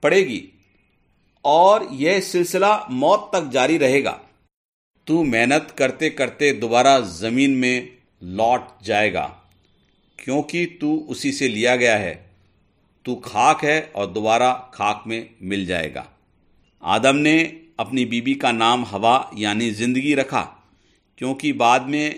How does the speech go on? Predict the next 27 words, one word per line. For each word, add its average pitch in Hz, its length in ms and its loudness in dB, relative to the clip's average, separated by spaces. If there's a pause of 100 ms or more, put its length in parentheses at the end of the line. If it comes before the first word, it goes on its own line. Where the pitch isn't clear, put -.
(160)
وہ 107 280 -4
تمام 143 580 0 (840)
زندوں 147 640 -2
کی 147 220 -4
ماں 131 260 2
بن 131 220 -2
گئی۔ 143 320 -2 (640)
رب 143 280 -2
خدا 160 260 0
نے 175 220 0
آدم 139 420 0 (260)
اور 135 400 0
اس 127 160 -8
کی 147 220 -6
بیوی 143 320 -6
کے 143 180 -4
لیے 139 400 0 (1000)
کھالوں 143 420 2
سے 156 500 -6
لباس 120 500 2
بنا 120 280 -2
کر 143 220 -4 (120)
انہیں 123 360 -2 (500)
پہنایا۔ 123 440 0 (380)
اس 135 200 -8
نے 156 160 -4
کہا، 143 540 -4